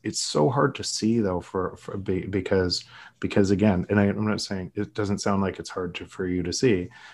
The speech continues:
read the book, you went through, you've sta-, kinda gone down the rabbit hole. But for a lot of people that are just entering this,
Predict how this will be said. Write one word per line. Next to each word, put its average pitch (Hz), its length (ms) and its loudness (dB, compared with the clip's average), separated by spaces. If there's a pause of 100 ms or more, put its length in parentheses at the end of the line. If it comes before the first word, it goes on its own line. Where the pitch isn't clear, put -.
(160)
read 87 180 -2
the 85 60 -6
book, 117 340 8
you 95 60 2
went 90 200 0
through, 92 420 -2
you've 90 240 0
sta-, - 420 -4
kinda 95 260 -2
gone 95 280 0
down 90 180 2
the 85 80 -2
rabbit 95 320 2
hole. 85 180 2
But - 220 -8
for 98 160 -2
a 95 80 2
lot 117 180 6
of 135 60 -6
people 110 260 -4
that 85 140 -4
are 85 60 -6
just 101 340 -6
entering 92 420 -4
this, 80 300 -16